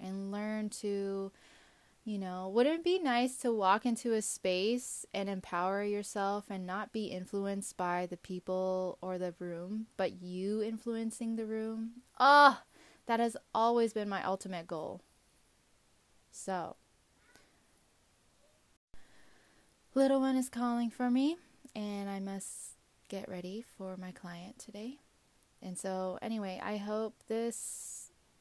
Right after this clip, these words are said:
shook something up, inspired something, had you think a little bit deeper on what's going on in your day-to-day, and knowing that your body is actually a really good gift. It's so wise.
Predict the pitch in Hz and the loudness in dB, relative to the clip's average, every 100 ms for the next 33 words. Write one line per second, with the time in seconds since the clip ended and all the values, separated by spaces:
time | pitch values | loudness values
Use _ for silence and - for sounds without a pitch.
0 | _ - - 226 214 - 208 196 196 185 | _ -16 -8 -6 -6 -8 -8 -8 -8 -6
1 | 180 - 196 - 220 226 226 214 202 190 | -8 -8 -8 -6 -4 -2 -2 -4 -8 -8
2 | 190 185 185 185 180 226 233 226 226 226 | -8 -8 -8 -10 -6 -4 -2 -2 0 0
3 | 220 - - - 226 220 214 - _ _ | -2 -6 -14 -8 -4 -4 -4 -14 _ _
4 | _ _ _ - 208 214 226 220 208 208 | _ _ _ -8 -4 0 0 -2 -4 -4
5 | 202 196 185 185 185 180 - - 190 185 | -4 -4 -6 -6 -8 -8 -10 -8 -6 -6
6 | 180 175 175 165 175 175 175 170 170 165 | -8 -10 -10 -10 -10 -10 -10 -10 -10 -10
7 | 156 160 170 175 _ _ - - _ - | -10 -12 -14 -18 _ _ -20 -20 _ -4
8 | 208 208 208 208 202 190 196 185 180 190 | -2 -2 -2 -2 -2 -4 -4 -4 -4 -2
9 | 202 190 175 180 185 - 196 185 180 175 | -4 -4 -6 -8 -10 -8 -6 -6 -6 -6
10 | 185 180 - 185 180 175 - 180 175 - | -6 -8 -8 -8 -8 -12 -12 -12 -12 -16
11 | - - - _ _ _ _ _ _ _ | -20 -20 -20 _ _ _ _ _ _ _
12 | _ _ _ _ _ _ _ _ _ _ | _ _ _ _ _ _ _ _ _ _
13 | _ _ 208 - - 214 202 180 175 180 | _ _ -12 -10 -6 -4 -4 -6 -10 -10
14 | - 190 - - | -12 -14 -16 -18